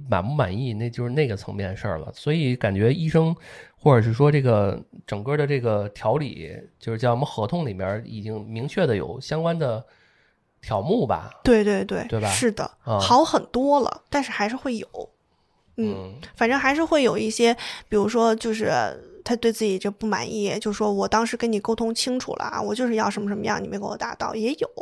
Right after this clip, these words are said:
Speaker 1: 嗯。
Speaker 2: 嗯，但是我觉得这个就是为什么说我们这个医美项目的名称其实越来越清晰，越来越正规是好事儿。就是比如说练练桃花眼，其实就争议很多。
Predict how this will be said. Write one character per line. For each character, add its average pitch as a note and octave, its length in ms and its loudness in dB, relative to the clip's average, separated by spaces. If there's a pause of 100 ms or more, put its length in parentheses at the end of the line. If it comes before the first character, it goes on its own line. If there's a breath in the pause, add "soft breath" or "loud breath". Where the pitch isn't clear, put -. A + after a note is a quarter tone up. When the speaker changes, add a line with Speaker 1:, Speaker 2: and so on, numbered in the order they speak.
(220)
Speaker 1:
嗯。 G#2+ 280 -8
Speaker 2:
嗯， G3 240 -4 (280 loud breath)
但 F4 120 6
是 F4 60 2
我 B3 160 4
觉 G3+ 100 0
得 A3 60 2
这 D#4 160 0
个 C4 100 4
就 B3 140 0
是 A3+ 220 0 (240 loud breath)
为 D4+ 180 4
什 A3 140 -2
么 A3 120 -2
说 B3+ 200 2
我 A#3+ 140 2
们 G#3 280 -4 (160 loud breath)
这 - 140 -2
个 A#3+ 100 6
医 A#3+ 160 -4
美 - 340 -2
项 D#4 280 2
目 A3+ 100 0
的 G#3 80 2
名 G#3+ 220 -2
称 C#4+ 260 -2
其 C4 160 -2
实 C4+ 140 -2
越 D4 260 6
来 G3+ 240 0
越 B3 380 2 (180 loud breath)
清 E4 300 2
晰， D#4+ 180 0
越 D4 140 4
来 B3 100 4
越 C#4 100 2
正 C#4 220 0
规 C#4 160 0
是 D4 160 -2
好 - 260 -2
事 - 140 -4
儿。 - 180 -2 (240 loud breath)
就 D4 120 -2
是 C4 220 4 (240 loud breath)
比 - 80 4
如 B3+ 40 10
说 D4 80 8
练 E4 140 8
练 C#4+ 140 4
桃 B3 160 4
花 C#4 160 4
眼， - 220 0
其 A3+ 140 -2
实 C4 200 0
就 C4+ 120 2
争 C4 220 0
议 A#3+ 100 -2
很 - 200 -8
多。 E3 300 -2